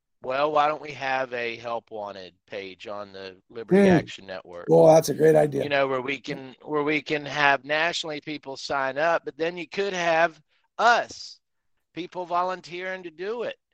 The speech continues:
Speaker 2: That's
Speaker 1: You
Speaker 2: right.
Speaker 1: could have, like, a little profile with skills in our, our little region that we'll cover. And I'm, I'm game.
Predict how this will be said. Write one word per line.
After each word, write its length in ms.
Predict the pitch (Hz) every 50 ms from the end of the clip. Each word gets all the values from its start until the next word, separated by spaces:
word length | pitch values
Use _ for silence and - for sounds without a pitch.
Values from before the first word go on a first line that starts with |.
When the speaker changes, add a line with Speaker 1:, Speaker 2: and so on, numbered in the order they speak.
| _ _ -
Speaker 2:
That's 160 | 147 131 -
Speaker 1:
You 80 | 170
Speaker 2:
right. 180 | 175 170 160 160
Speaker 1:
could 120 | 185 185
have, 260 | 180 180 180 180 165 170
like, 220 | 170 175 175 -
a 40 | 170
little 180 | 175 170 165
profile 800 | 156 - 180 180 180 202 185 - 175 160 156 156 156 165 170 165
with 140 | 160 151 143
skills 800 | - - _ - 165 180 190 190 185 175 160 147 135 - - 143
in 100 | 147 139
our, 340 | 139 143 139 139 139 135 -
our 180 | 143 143 147 147
little 220 | 151 170 165 165
region 640 | 156 143 143 160 185 202 208 180 147 156 156 143 135
that 180 | 135 131 113 127
we'll 160 | 139 139 143
cover. 640 | - - 170 190 202 214 202 190 151 123 95 76 _ _ _ _ _ _ _ _ _ _ _ _ _ _ _ _ _ _ -
And 300 | 143 151 147 147 147 120
I'm, 380 | 127 147 165 185 196 208 196 -
I'm 280 | 139 156 185 208 220
game. 560 | 185 160 151 151 170 190 180 143 113 98 90